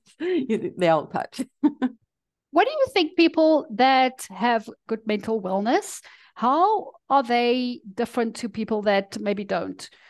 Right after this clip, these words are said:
Speaker 1: I think being present with your own thoughts is really powerful. It tells us about where we're at in our own lives and where maybe we want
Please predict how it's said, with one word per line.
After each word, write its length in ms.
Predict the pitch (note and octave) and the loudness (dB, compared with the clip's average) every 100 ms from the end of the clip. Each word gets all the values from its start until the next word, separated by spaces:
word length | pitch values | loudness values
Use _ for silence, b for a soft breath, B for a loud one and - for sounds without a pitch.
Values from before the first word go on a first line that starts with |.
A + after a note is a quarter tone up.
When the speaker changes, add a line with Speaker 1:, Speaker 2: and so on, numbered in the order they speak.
| _ | _
Speaker 1:
I 80 | A#3 | -8
think 280 | A3+ D4+ - | -4 -6 -6
being 280 | - A#3+ D#4+ | -4 -4 -4
present 480 | - F3+ F3+ G3 - | -2 0 0 -2 -4
with 180 | E3 D#3 | -8 -8
your 140 | D3 | -8
own 340 | - E3 D#3+ - | -6 -6 -6 -6
thoughts 460 | A2+ D3+ - _ | -2 0 -2 _
is 100 | D3 | -14
really 320 | C#3 D#3+ F3+ | -8 -2 -2
powerful. 880 | G3 - C3 D3+ D#3+ D#3+ D3 C3+ - _ _ - | -2 -2 -4 -4 -6 -8 -6 -8 -16 _ _ -12
It 160 | F3 | -12
tells 320 | F3 G3+ A3+ | -2 -2 -2
us 160 | A3+ - | -6 -10
about 320 | D#3+ D3+ D3 | -10 -6 -6
where 160 | D#3+ D#3 | -6 -6
we're 140 | D3+ | -4
at 300 | D3+ C#3+ E3 F#3+ - | -4 -4 -6 -10 -14
in 120 | E3 | -10
our 180 | D3+ C#3+ | -8 -8
own 240 | E3 D#3 D3+ | -8 -6 -4
lives 580 | C#3+ C#3+ B3 D#4+ - _ b b b b | -4 -4 -6 -12 -16 _ b b b b
and 140 | - D#3+ | -10 -6
where 180 | D#3+ D3+ | -6 -4
maybe 320 | D#3 D3+ D3+ | -4 -4 -6
we 140 | D#3 | -6
want 400 | D3 D3+ D3 - | -6 -6 -6 -12